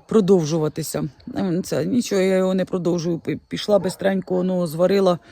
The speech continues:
е, цей, бистренько зварила повечерять. Уже пішла, помилася, і треба поїхати у фору,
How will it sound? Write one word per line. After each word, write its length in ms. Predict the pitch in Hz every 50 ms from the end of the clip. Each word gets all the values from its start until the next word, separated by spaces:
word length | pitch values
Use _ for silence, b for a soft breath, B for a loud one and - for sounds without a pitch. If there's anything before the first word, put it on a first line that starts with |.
| b b b b b b b b b b b b b b b _ _ _ - - - -
е, 40 | - 95 98 98 - -
цей, 400 | - 190 170 160 160 151 - B B B B B B
бистренько 580 | B - 240 233 - - 233 226 220 202 - 202
зварила 500 | 185 190 202 196 208 202 196 196 190 180 - - _ _ _ _ _ _ _ -
повечерять. 720 | - 202 190 190 196 - - 320 320 311 285 269 - - - B B B B B B B B B B B B B B B B B B B B B B B B B -
Уже 240 | - 233 262 277 269
пішла, 360 | - 208 - - - 247 -
помилася, 640 | - 220 226 240 277 294 285 262 254 - - 214 208
і 120 | 196 208
треба 280 | 196 - 214 220 202 202
поїхати 560 | - - 214 214 208 196 - 214 - - 196
у 140 | 196 202 185
фору, 420 | - - - 311 294 269 262 233